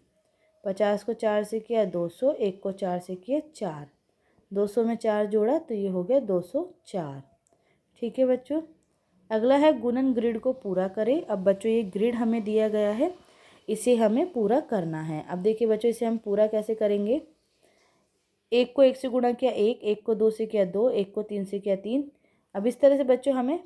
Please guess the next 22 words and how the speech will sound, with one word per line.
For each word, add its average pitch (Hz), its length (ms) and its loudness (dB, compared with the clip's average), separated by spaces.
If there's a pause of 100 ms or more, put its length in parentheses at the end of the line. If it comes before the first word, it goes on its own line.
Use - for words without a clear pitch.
(140)
इन 240 260 -6
सभी 214 300 -2
को - 120 -2
पूरा 202 280 -2
करना 175 340 -6
है। 160 220 -6
तो 151 140 -12
ये 170 140 -4
चार, 180 440 -4 (1040)
पाँच, 180 320 0 (600)
छः, 202 460 -4 (480)
सात, 185 520 -4 (420)
आठ, 190 420 -6 (460)
नौ, 175 360 -4 (520)
दस, 175 540 -2 (580)
दो 208 260 4
चार 226 360 0
छः, 196 420 -4 (160)
आठ, 185 420 -4 (540)
दस, 180 520 -2 (480)
बारह, 175 560 -4 (460)
चौदह, 175 520 -4